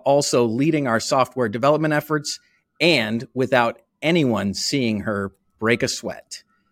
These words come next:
Tammy, welcome to Harder Than It Looks.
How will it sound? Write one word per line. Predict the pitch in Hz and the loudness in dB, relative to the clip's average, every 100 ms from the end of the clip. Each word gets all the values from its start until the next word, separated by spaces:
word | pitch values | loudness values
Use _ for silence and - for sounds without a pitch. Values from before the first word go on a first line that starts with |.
| _ | _
Tammy, | - 151 170 185 196 - | -8 -4 -2 -2 -2 -6
welcome | 127 117 135 160 190 185 202 - | -10 -2 0 0 -2 -4 -6 -8
to | 110 | -12
Harder | 101 - 131 147 | -12 -2 -2 0
Than | 147 147 | -4 -6
It | - | -10
Looks. | - - - - | -14 -14 -14 -14